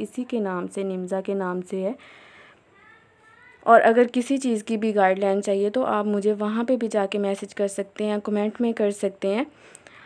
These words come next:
अब मैंने जो इयररिंग्स बनाने हैं वो मैंने ओवल शेप में बनाने हैं, तो ये मैंने खुद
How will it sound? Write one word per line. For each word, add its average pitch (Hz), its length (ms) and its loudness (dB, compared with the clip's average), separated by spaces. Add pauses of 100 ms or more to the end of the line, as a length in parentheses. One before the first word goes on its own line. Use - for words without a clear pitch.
(100)
अब 233 120 2
मैंने 240 280 2
जो 247 100 2
इयररिंग्स 247 440 2
बनाने 214 420 0
हैं 220 200 0
वो 226 180 -2
मैंने 214 440 0
ओवल 208 380 -2
शेप 208 300 -2
में 214 240 -2 (180)
बनाने 196 420 0
हैं, 220 180 0
तो 208 100 -2
ये 214 300 0
मैंने 208 240 2
खुद 220 240 -4